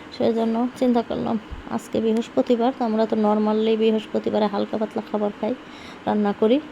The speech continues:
যেহেতু শুক্রবারে পোলাও মাংস রান্না করতে হয় বা বিরিয়ানি ভালো কিছু রান্না করতে হয়, সেজন্য।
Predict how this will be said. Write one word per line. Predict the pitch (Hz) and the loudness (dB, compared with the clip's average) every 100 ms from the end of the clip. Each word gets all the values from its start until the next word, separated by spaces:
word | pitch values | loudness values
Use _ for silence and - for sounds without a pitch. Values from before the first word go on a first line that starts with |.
| - | -2
যেহেতু | 202 214 | -2 0
শুক্রবারে | - 220 220 214 | -2 0 2 2
পোলাও | 208 208 202 | 2 2 2
মাংস | 208 202 - | 2 -2 -2
রান্না | 208 196 202 | 0 0 -2
করতে | 208 208 208 | -4 0 2
হয় | 208 | 4
বা | 208 | 6
বিরিয়ানি | 202 220 208 208 | 6 4 4 4
ভালো | 202 202 202 | 4 2 2
কিছু | 214 208 | 0 0
রান্না | 208 202 202 | -2 -2 -2
করতে | 208 - 208 | -6 -4 -2
হয়, | 208 226 | 0 -2
সেজন্য। | 214 208 208 208 | -4 -2 -2 -2